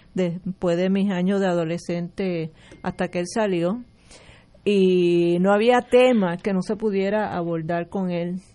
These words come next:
porque él estaba al día. Una de las razones por las cuales él quiso aprender francés, porque como en la cárcel le censu-, censuran todos los periódicos, eh, los periódicos que no censuraban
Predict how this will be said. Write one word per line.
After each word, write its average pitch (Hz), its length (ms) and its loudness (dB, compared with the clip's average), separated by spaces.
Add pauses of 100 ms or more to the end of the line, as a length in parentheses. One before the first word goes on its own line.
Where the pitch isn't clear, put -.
(460)
porque 165 640 -4
él 170 380 -2
estaba 185 500 0
al 175 340 -2
día. 240 380 2
Una 208 240 2
de 254 80 4
las 254 80 -2
razones 240 400 0
por 247 160 0
las 208 140 -4
cuales 214 300 0
él - 40 -16
quiso 240 260 -4
aprender 226 440 0
francés, 247 500 0
porque 196 260 -4
como 175 240 -2
en 170 60 0
la 165 140 -2
cárcel 214 600 -2
le 202 180 0
censu-, 196 520 -2
censuran 220 720 0
todos 190 320 -2
los 208 160 -4
periódicos, 208 760 -2 (760)
eh, 175 560 2
los 185 260 2
periódicos 190 760 0
que 208 160 2
no 190 160 2
censuraban 226 1040 0